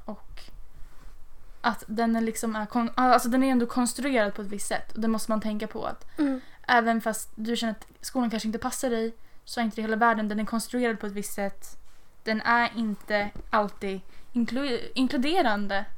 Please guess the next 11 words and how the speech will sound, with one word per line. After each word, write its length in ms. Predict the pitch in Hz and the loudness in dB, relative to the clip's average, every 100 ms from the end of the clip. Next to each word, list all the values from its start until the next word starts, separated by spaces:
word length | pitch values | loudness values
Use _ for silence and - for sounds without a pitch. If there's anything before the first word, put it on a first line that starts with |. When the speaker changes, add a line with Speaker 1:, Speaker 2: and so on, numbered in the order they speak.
| - | -6
Speaker 1:
till 180 | - 202 | -6 -4
alla. 300 | 208 190 - - - - - - - - - - - - - - - - - | -2 -4 -8 -10 -14 -14 -16 -14 -14 -12 -14 -14 -16 -14 -14 -12 -12 -8 0
Speaker 2:
Mm. 240 | 262 254 | 2 4
Speaker 1:
Ehm, 200 | 226 220 - - - - - - - - - | 2 0 -6 -14 -14 -12 -12 -14 -16 -18 -10
och 100 | 254 | -2
det 100 | 240 | 2
måste 240 | 247 240 240 | 4 4 2
man 100 | 240 | 4
ha 260 | 233 220 | 4 4
i 400 | 190 220 180 220 - - | 0 -2 -2 -4 -6 -6
bak-, 420 | 233 247 233 - | -2 -2 -2 -6